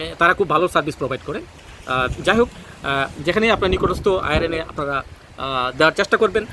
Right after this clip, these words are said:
আর আইআরএন যদি আপনার কনজারভেশন টেম্পল সার্টিফিকেট দিয়ে আপনার আবেদনটি গ্রহণ করে, তাহলে আমি বলবো প্রাথমিক অবস্থায় আপনি উত্তীর্ণ হলেন, এতে কোনো ভয়, সংশয়, সন্দেহের কোনো কিছু অবকাশ থাকলো না।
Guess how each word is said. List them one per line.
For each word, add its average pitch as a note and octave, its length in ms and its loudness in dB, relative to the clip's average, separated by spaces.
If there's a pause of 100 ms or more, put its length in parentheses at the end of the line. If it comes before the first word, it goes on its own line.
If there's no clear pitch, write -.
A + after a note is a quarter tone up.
(120)
আর D3 120 2
আইআরএন B3+ 360 4
যদি G3 280 -4
আপনার F3+ 200 -4
কনজারভেশন G3+ 440 -2
টেম্পল G3 340 -2
সার্টিফিকেট F3 580 4 (440)
দিয়ে G3 300 4 (100)
আপনার D#3+ 340 2
আবেদনটি G#3+ 520 0
গ্রহণ A#3 280 4
করে, C3+ 200 -4 (300)
তাহলে C#4 220 4
আমি A3 180 4
বলবো F#3+ 340 0
প্রাথমিক B3+ 420 0
অবস্থায় G3+ 320 4
আপনি F3+ 180 2
উত্তীর্ণ G#3+ 420 -2
হলেন, F#3+ 280 0 (200)
এতে E3+ 140 -2
কোনো G#3+ 180 4
ভয়, F3+ 260 6
সংশয়, A3+ 260 -2
সন্দেহের F#3+ 380 0
কোনো E3 180 -2
কিছু D#3 200 -2
অবকাশ C#3+ 300 -2
থাকলো E3 320 0
না। E3+ 180 4